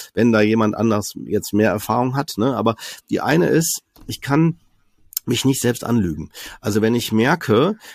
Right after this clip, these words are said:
dass mir das nicht gut tut, kann ich, kann ich mir das nicht schönreden. Also ich kann zwar machen, aber dann werde ich symptomatisch, werde ich immer wieder in so einer Schleife, in so einer Belastung bleiben. Das heißt also, Schritt eins ist, ich muss die Dinge erstmal erkennen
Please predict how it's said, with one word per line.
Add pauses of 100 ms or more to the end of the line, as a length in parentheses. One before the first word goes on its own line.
dass
mir
das
nicht
gut
tut,
kann
ich, (100)
kann
ich
mir
das
nicht
schönreden.
Also
ich
kann
zwar
machen,
aber
dann
werde
ich
symptomatisch,
werde
ich
immer
wieder
in
so
einer
Schleife,
in
so
einer (400)
Belastung
bleiben.
Das
heißt
also, (260)
Schritt
eins
ist,
ich
muss
die
Dinge
erstmal
erkennen